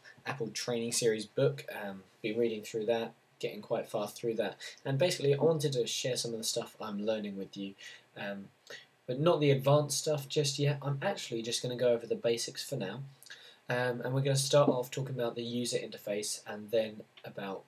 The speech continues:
basic compositing. Um, so first of all, user interface. Um, by default, Shake is in this, uh, four panel workspace environment.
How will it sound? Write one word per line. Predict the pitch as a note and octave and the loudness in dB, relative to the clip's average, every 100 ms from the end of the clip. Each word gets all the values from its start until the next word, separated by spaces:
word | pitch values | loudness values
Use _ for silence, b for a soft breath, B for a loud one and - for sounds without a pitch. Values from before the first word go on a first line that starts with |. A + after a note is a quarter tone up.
| - | -8
basic | F2+ - - - | -4 -4 -4 -6
compositing. | A#2 G#2+ D#3 C#3+ - - - B B B _ - | -10 2 2 2 -6 -12 -18 B B B _ -6
Um, | A#2 A#2+ A#2+ C#3 - - - | -4 -6 -10 -16 -14 -14 -10
so | - C#3 | -6 0
first | F3+ F3+ | 2 2
of | C3 | 4
all, | A#2+ C#3 | 4 4
user | B2+ B2+ A2+ | 0 -4 -2
interface. | A2+ G2+ - B2+ - - A#2 | -4 -6 -4 0 2 0 -2
Um, | A2+ A2 G#2+ - | -8 -6 -6 4
by | C#3+ | 4
default, | C#3+ D#3 C#3+ C#3+ | 4 2 2 2
Shake | - - B2 A#2 | 2 2 0 0
is | - A2+ | -8 -8
in | A2 A2+ G#2 | -8 -10 -6
this, | G#2 G2 - - | -4 -2 -4 -4
uh, | E2+ - - - | -10 -14 -18 -2
four | D3 C#3 C3 A#2+ A#2 B B B B B B B _ _ _ _ _ _ _ | 4 6 6 4 0 B B B B B B B _ _ _ _ _ _ _
panel | - B2+ A2+ G#2+ G#2+ G#2 - - | -8 -4 0 0 -2 -6 -14 4
workspace | A#2+ A#2 - - A#2+ A#2 - - | 6 6 4 0 2 2 2 -2
environment. | A#2 A2+ B2+ B2+ C3 D#3+ | -4 2 2 2 -2 -4